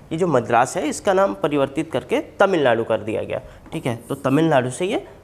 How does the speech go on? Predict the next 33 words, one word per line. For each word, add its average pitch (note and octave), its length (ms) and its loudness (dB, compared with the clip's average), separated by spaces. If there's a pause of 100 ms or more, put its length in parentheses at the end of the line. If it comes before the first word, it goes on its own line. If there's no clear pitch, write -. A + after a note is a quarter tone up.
(120)
मद्रास, C#3 560 2
अ, B2 160 -6
सॉरी, A#2+ 260 -2
मद्रास B2 360 2
से C#3 120 -8
ये E3 100 -2
तमिलनाडु C3 580 2
हो A#2 140 -2
गया। A2 140 -4
कब? - 380 -4
नाइनटीन B2+ 440 -2 (180)
सिक्सटी E3+ 300 -6
नाइन A#2 180 2
में। G#2+ 180 -4 (340)
ये C3+ 60 0
बात C3+ 220 2
आप - 260 0
ध्यान B2 220 0
में A#2+ 120 -2
रखिएगा, A#2+ 380 -2
इसीलिए D#3 400 -2
ये D#3+ 100 -2 (300)
तमिलनाडु D3 460 4
राज्य B2 280 2
से D3 140 -4
भी D3 120 -2
रिलेटेड C#3+ 500 0
है। C#3 140 -4 (280)
और B2+ 120 -2
आपने B2+ 240 0
देखा C#3+ 280 -2
कि, A#2+ 240 -4
अ, G#2+ 180 -4